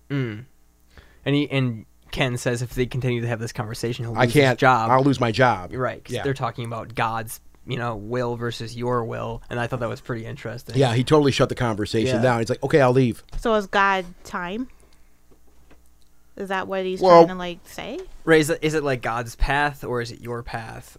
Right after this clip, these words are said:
Speaker 1: or do you have a choice?
Speaker 2: Well,
Speaker 3: Yeah, does
Speaker 2: what
Speaker 3: he
Speaker 2: they say from the stuff that I, you know, goofed around and read, and it's actually in the philosophy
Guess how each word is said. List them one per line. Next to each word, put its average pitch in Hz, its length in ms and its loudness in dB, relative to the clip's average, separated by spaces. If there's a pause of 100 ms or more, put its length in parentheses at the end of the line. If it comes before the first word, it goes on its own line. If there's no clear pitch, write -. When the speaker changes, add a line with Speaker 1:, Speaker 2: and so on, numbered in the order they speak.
Speaker 1:
or - 120 -18
do 127 140 -10
you 123 80 -4
have 117 100 -6
a 110 60 -12
choice? 117 720 -8
Speaker 2:
Well, 180 240 10
Speaker 3:
Yeah, 185 280 4
does - 100 -2
Speaker 2:
what 220 140 8
Speaker 3:
he - 40 -4
Speaker 2:
they 170 120 10
say 170 360 6 (1400)
from 175 220 2
the 151 80 0
stuff 196 240 2
that 170 100 2
I, 143 100 6
you 127 220 0
know, 113 180 -2
goofed 123 300 -2
around 113 260 0
and 107 120 -2
read, 113 160 2
and 120 140 0
it's 127 180 -2
actually 135 400 2
in 117 180 -6
the 104 80 -8
philosophy 104 960 -4